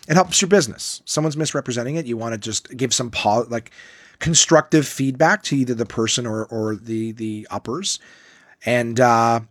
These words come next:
yeah, so when I see shit like that, you know, I don't, I don't always, you know, pick that it's my hill to die on. But the, the whole making a customer feel validated is, "You know what, I don't care if you don't care." At the end of the day, honestly, you probably don't care about my complaint.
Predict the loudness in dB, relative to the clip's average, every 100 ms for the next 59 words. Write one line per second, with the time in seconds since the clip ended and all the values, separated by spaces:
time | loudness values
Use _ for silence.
0 | _ _ -2 2 2 2 2 4 4 4
1 | 2 2 4 2 4 4 4 0 -4 -2
2 | 0 0 -2 -4 -2 0 0 0 0 -4
3 | -6 -8 -12 -10 -4 -2 -2 -2 -4 -4
4 | -4 -4 -2 -2 -2 -2 -4 -6 -10 -20
5 | -20 -20 -20 2 4 4 0 -4 4 6
6 | 6 6 8 6 4 0 0 -2 0 0
7 | 0 0 2 4 4 6 4 2 0 -2
8 | -2 -2 -2 -4 -8 -8 -6 -6 -6 -6
9 | -6 _ _ -16 -10 -6 -4 -4 -8 -4
10 | 2 4 6 6 4 2 0 2 0 0
11 | -10 -18 -18 -18 -2 2 4 4 4 6
12 | 4 4 2 0 -4 -2 0 -2 -6 -8
13 | -8 -12 -12 -16 -16 -20